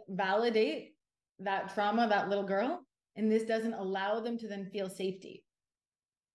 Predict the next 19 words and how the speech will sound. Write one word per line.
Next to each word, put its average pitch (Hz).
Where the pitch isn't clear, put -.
All -
right, 294
thing 240
number 247
three, 285
that 254
block 240
safety 262
is 262
we're 247
only 277
good 233
until, 285
and 240
so 226
we 233
avoid 233
the 220
triggers, 269